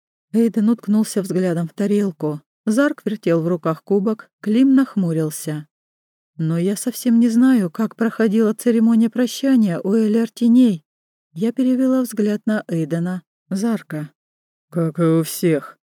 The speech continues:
тела сжигали в пламени", процедил Кхаратар, отчего владыка кинжалов приподнял бровь и внимательно посмотрел сначала на меня, а потом на него. "Так что у нас нет возможности провести церемонию".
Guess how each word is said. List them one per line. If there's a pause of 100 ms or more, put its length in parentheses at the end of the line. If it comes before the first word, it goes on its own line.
(240)
тела
сжигали
в
пламени", (420)
процедил
Кхаратар, (240)
отчего
владыка
кинжалов
приподнял
бровь
и
внимательно
посмотрел
сначала
на
меня, (220)
а
потом
на
него. (480)
"Так
что
у
нас
нет
возможности
провести
церемонию".